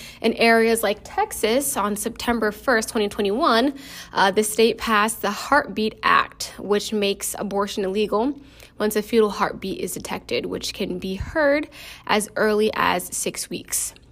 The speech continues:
So, you know, everyone finds out about their pregnancy at different times along the line of being pregnant.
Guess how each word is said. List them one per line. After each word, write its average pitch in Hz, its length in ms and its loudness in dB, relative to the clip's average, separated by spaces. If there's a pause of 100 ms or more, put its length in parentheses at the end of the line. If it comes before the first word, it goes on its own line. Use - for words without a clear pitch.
So, 190 580 4 (280)
you 208 160 0
know, 175 360 0
everyone 285 600 2 (220)
finds 220 340 2
out 185 260 2
about 180 440 2
their 180 160 0
pregnancy 180 760 0 (540)
at 185 220 0
different 208 400 2
times 185 580 -2
along 180 800 -4
the 185 100 -4
line 180 380 0
of 180 160 -8
being 262 300 0
pregnant. - 500 -6